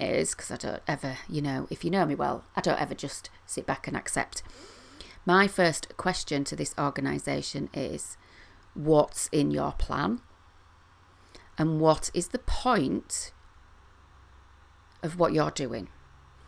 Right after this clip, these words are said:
So that I make sure that people know what the issues are. So they've told me what people are, are saying. How is that affecting you as a business? Is it about absenteeism, presenteeism, all that type of stuff? And then what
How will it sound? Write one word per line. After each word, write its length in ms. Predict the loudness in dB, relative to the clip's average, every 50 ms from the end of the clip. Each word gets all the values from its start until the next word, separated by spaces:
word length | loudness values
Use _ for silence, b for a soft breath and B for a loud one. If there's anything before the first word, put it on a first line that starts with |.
| B B B B
So 240 | B 2 4 4 6
that 160 | 6 4 4
I 160 | 6 6 6
make 340 | 6 6 6 6 6 4 2
sure 320 | 2 4 6 6 6 6 6
that 180 | 4 4 4
people 340 | 4 4 6 6 6 6 6
know 320 | 6 6 6 8 8 8 6
what 160 | 6 4 4
the 140 | 2 2 0
issues 500 | 0 0 0 0 0 2 0 0 0 -4 -4
are. 340 | -4 -4 -2 -2 -2 -2 -2
So 160 | -2 -4 -6
they've 140 | -6 -6 -4
told 240 | -2 0 0 2 2
me 60 | 0
what 240 | 0 0 0 2 2
people 320 | 2 2 4 2 2 0
are, 320 | -2 -6 -6 -4 -4 -4 -2
are 100 | -4 -4
saying. 540 | -4 -2 -2 -2 -2 -2 -4 -4 -2 -4 -4 B B B B B B B B B
How 260 | 4 6 8 8 8
is 100 | 6 6
that 160 | 6 6 6
affecting 480 | 4 4 2 2 2 2 0 0 0 2
you 100 | 2 0
as 80 | 0
a 60 | -2
business? 500 | -2 -2 -2 0 0 2 2 2 2 0
Is 120 | -2 -4 -6
it 80 | -4
about 180 | -2 -2 -2 0
absenteeism, 720 | -2 -2 -4 -4 -4 -4 -4 -2 0 0 0 0 0 -2
presenteeism, 720 | -2 -2 -4 -2 -4 -4 -4 -2 -2 -2 -2 -2 -2 0 0
all 160 | 0 0 0 2
that 180 | 0 0 0
type 260 | -2 -4 -4 -4 -2 -4
of 60 | -6
stuff? 320 | -4 -4 -4 -4 -4 -6 -10 B B B B B B B B B
And 180 | 0 2 4
then 240 | 4 4 4 4 2
what 380 | 4 6 6 6 6 4 0